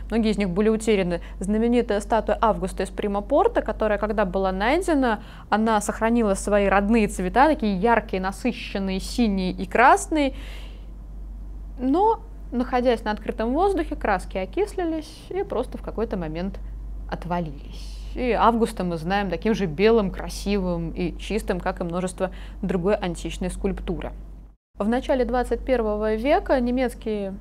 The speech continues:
специалисты, немецкие антиковеды провели в некотором смысле революционную выставку, которая основывалась на их исследовании цвета античной греческой и римской скульптуры. Были подобраны антики,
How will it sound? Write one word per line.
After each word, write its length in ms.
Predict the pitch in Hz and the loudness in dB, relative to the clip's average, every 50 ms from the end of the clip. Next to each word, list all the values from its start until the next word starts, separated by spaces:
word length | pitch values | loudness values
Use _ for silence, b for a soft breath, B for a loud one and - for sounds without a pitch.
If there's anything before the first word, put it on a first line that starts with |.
| - - - | -12 -14 -12
специалисты, 760 | - - 220 220 - 220 208 202 214 277 339 - - 320 277 | -10 -8 -8 -4 -2 -2 0 2 2 2 2 0 0 0 0
немецкие 460 | 262 254 247 240 226 226 - 226 214 | 2 2 2 2 0 -2 -4 -6 -4
антиковеды 1040 | 202 196 - 233 - - 214 208 208 220 262 320 392 339 285 269 247 220 208 196 B B B B B - | -4 -6 -6 -6 -2 0 0 0 2 4 4 4 4 6 6 6 6 6 4 0 B B B B B -2
провели 680 | - 214 226 214 240 247 240 240 262 247 220 190 175 - - | 0 0 2 4 4 4 4 4 4 4 2 2 0 -2 -2
в 40 | |
некотором 340 | 220 226 - - - 214 220 | -4 -4 -2 -2 -2 -2 -2
смысле 420 | 220 - 254 254 247 - 220 196 - | 0 0 0 0 0 0 -2 -2 0
революционную 1000 | - 233 226 214 226 240 240 - - 285 262 247 226 220 220 208 208 202 196 196 | 2 2 4 4 2 0 0 0 0 0 2 2 2 0 0 -2 -2 -2 -4 -2
выставку, 540 | 190 214 226 208 - - 254 254 - - 302 | 0 2 2 0 0 0 -2 -2 0 -2 -2
которая 480 | - 285 294 - 403 427 415 370 302 | 0 0 2 2 2 4 4 4 4
основывалась 580 | 269 262 - 262 285 320 320 285 262 240 240 - | 2 2 0 2 2 2 4 4 4 2 2 2
на 160 | 247 254 254 | 0 -2 0
их 100 | 247 247 | 0 -2
исследовании 800 | 240 233 - - 214 247 285 285 294 240 247 233 220 214 202 196 | -2 -4 -2 0 2 2 2 4 2 2 2 2 2 0 -2 -4
цвета 460 | 185 - - 185 208 247 254 - 240 | -4 -6 -2 0 2 2 2 2 2
античной 460 | 196 185 180 - 220 226 - 240 208 | 0 0 -2 -4 -6 -6 -4 -4 -2
греческой 500 | 185 185 208 240 - 269 254 - - 196 | 0 0 0 0 -2 -4 -6 -4 -2 -2
и 40 | 180 | 0
римской 300 | 190 220 220 - - 226 | 0 -2 -2 -2 -4 -4
скульптуры. 640 | - - - 214 202 - - 214 202 180 165 156 B B B B B B B | -4 -4 -4 -4 -4 -4 -4 -4 -2 -2 -2 -4 B B B B B B B
Были 280 | 208 214 302 294 247 240 | 2 4 4 4 4 4
подобраны 840 | 240 - 254 254 233 294 277 247 185 - 196 185 180 185 185 180 185 | 2 2 0 2 4 4 4 4 4 2 0 0 0 -2 -4 -4 -2
антики, 800 | - 226 214 190 202 - - 254 - - - 285 285 277 277 | -2 0 0 0 -2 -2 -4 -4 -4 -2 0 2 4 4 4